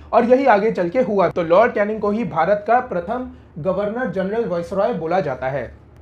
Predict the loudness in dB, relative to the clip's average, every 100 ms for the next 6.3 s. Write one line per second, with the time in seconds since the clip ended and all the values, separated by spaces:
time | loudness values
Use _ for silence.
0 | 0 4 4 4 4 4 2 -2 -4 -4
1 | -4 -4 -2 0 -2 -2 -6 -6 -6 -6
2 | -4 -4 -6 -10 -8 -6 -6 -6 -4 -2
3 | -2 -2 -4 -6 -6 -10 -12 -20 -10 -6
4 | -4 -4 -6 -8 -8 -8 -8 -8 -8 -8
5 | -10 -8 -8 -6 -8 -4 0 0 0 -8
6 | -8 -10